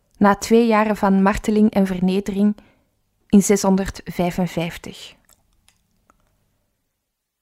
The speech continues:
Enkele jaren later werd in zeshonderdtweeënzestig ook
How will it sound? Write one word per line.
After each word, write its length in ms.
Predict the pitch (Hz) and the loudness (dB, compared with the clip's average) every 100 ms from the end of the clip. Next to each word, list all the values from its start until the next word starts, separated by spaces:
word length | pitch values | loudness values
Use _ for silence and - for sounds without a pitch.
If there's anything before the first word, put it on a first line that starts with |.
| _ _ _ _ _ _ | _ _ _ _ _ _
Enkele 300 | 240 247 226 | 2 4 2
jaren 300 | 208 196 180 | 4 2 0
later 440 | 175 214 - 214 | 0 0 -2 -2
werd 340 | 202 196 - - _ _ _ | -2 -2 -8 -18 _ _ _
in 260 | 196 196 | 4 4
zeshonderdtweeënzestig 1400 | - 196 233 220 214 - - 226 226 190 220 220 240 220 - | 2 -2 2 0 0 -8 -6 0 0 0 -2 -4 -6 -8 -2
ook 340 | 208 202 - | -2 -2 -12